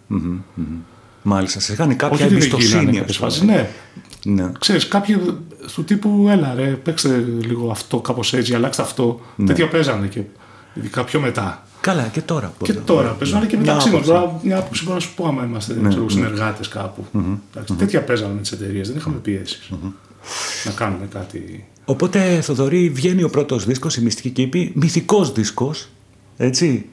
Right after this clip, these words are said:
Speaker 2: Όντως.
Speaker 1: Όχι, δεν το λέω επειδή σε λέω τώρα.
Speaker 2: <laughs>
Speaker 1: Ε, μυθικός δίσκος, ε, είχε μέσα τους εντελώς, όχι εντελώς,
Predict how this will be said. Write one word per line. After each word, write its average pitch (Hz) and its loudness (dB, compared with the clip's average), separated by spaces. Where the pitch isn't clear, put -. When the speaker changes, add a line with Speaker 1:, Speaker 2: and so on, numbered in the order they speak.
Speaker 2:
Όντως. 104 -8
Speaker 1:
Όχι, 196 2
δεν 185 4
το 208 6
λέω 202 4
επειδή 151 2
σε 139 2
λέω 139 2
τώρα. 135 0
Speaker 2:
<laughs> - -6
Speaker 1:
Ε, 143 2
μυθικός 139 0
δίσκος, 180 -2
ε, 123 -2
είχε 156 2
μέσα 117 0
τους - -2
εντελώς, 123 2
όχι 139 -6
εντελώς, 90 -6